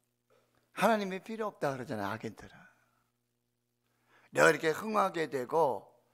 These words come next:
내가 이렇게 잘 살게 되는데 하나님이 뭐 보태준 거 없지 않습니까? 하나님 필요 없고 내가 하나님께 기도해도 아무 소용 없으니까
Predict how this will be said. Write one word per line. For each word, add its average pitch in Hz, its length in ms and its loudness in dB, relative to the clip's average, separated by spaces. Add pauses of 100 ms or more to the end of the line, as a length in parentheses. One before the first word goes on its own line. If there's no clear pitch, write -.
(200)
내가 156 180 2
이렇게 170 180 0
잘 151 220 0
살게 170 280 0
되는데 156 360 -2 (220)
하나님이 208 420 2
뭐 214 220 0
보태준 202 500 4
거 190 100 8
없지 180 220 4
않습니까? 175 520 -4
하나님 220 360 -8
필요 208 260 -4
없고 165 340 2 (160)
내가 160 240 4
하나님께 208 340 -2
기도해도 170 720 0 (240)
아무 156 380 2
소용 220 260 0
없으니까 147 760 2